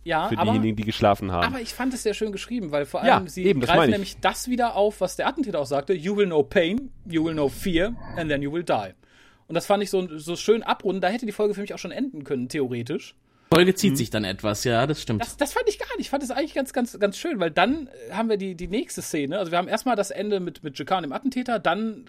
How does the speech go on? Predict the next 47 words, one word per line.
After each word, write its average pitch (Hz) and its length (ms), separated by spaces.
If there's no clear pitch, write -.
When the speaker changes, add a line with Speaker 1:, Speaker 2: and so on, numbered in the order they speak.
Speaker 1:
kommt 180 200
als 156 140
nächstes, 185 460
ähm, 147 580
das, 147 400
das 147 160
Ende 202 220
mit 185 100
der 170 120
Religion, 170 360
weil 139 140
wir 143 80
haben 170 100
ja 165 80
immer 185 200
noch 185 200
die, 160 180
das 143 200
Hintergrundthema, 185 600
dass 151 180
Sinclair 170 480
nicht 170 100
so - 80
recht 151 220
weiß, 151 240
was 156 80
er 156 80
denn 143 260
für 143 220
das 135 240
Fest - 240
der 160 100
Religion 143 360
so 139 80
veranstalten 113 640
soll. 110 240
Und 170 340
das, - 360
was 175 220
ab 160 140
da 202 180
dann 311 160
einsetzt, 175 580
ist - 140
für 170 80
mich 190 180
so 196 360